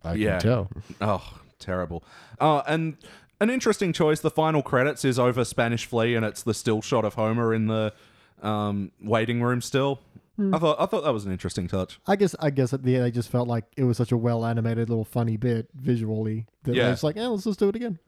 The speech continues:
Speaker 1: But there was just him sitting there. There was no
Speaker 3: Yeah, I
Speaker 2: He
Speaker 3: know.
Speaker 2: looks down at his watch at one point and then, yeah.
Speaker 1: I feel like they'd paid for the licensing for Spanish
Speaker 3: <laughs>
Speaker 1: Flea and they
Speaker 3: Possibly.
Speaker 1: wanted to get as
Speaker 2: <laughs> Just
Speaker 1: much as
Speaker 2: getting
Speaker 1: possible.
Speaker 2: much of it, yeah. It is time for the questionnaire.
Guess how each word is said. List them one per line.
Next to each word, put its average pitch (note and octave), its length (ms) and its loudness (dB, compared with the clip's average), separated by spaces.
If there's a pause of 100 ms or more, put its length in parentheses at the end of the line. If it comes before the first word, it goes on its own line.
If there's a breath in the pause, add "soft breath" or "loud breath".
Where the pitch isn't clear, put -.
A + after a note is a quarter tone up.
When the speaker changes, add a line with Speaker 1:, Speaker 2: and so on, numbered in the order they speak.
(340 soft breath)
Speaker 1:
But C#3 120 2
there C3 120 -2
was B2 100 2
just C3+ 180 0
him A2 160 0
sitting B2+ 300 0
there. E2 220 -8 (100)
There B2+ 80 -6
was A#2 140 -2
no A2 120 0
Speaker 3:
Yeah, - 180 2
I C3+ 60 4
Speaker 2:
He A#2+ 100 4
Speaker 3:
know. C#3+ 40 6
Speaker 2:
looks C#3+ 220 4
down B2+ 240 2
at B2 60 2
his A2+ 200 0
watch G#2 240 0
at G2+ 80 -4
one G#2 200 0
point G#2 300 0
and F#2 140 -2
then, G2 160 0
yeah. D3+ 240 6
Speaker 1:
I F#3 80 6
feel C#3 320 4
like A2 320 0
they'd G2+ 240 -4
paid G#2+ 340 0
for G#2+ 100 -6
the G2 60 -2
licensing G2 520 -4
for F#2 100 -6
Spanish F#2+ 340 -4
Speaker 3:
<laughs> - 40 -6
Speaker 1:
Flea B2 380 4
and A2 140 2
they A#2 60 2
Speaker 3:
Possibly. A#2+ 60 4 (100)
Speaker 1:
wanted A#2 140 6
to - 80 6
get C#3 80 6
as - 80 6
Speaker 2:
<laughs> - 0 -
Just A2 80 -2
Speaker 1:
much C#3 160 6
as - 40 -4
Speaker 2:
getting A2+ 200 6
Speaker 1:
possible. F3 220 2
Speaker 2:
much A#2 140 0
of F#2 120 -2
it, - 80 -8 (180)
yeah. F#2 220 -4 (720 soft breath)
It D4+ 80 -2
is D4+ 160 0
time C#4 400 0
for A#3+ 80 -6
the A#3 100 0
questionnaire. G#3 1400 0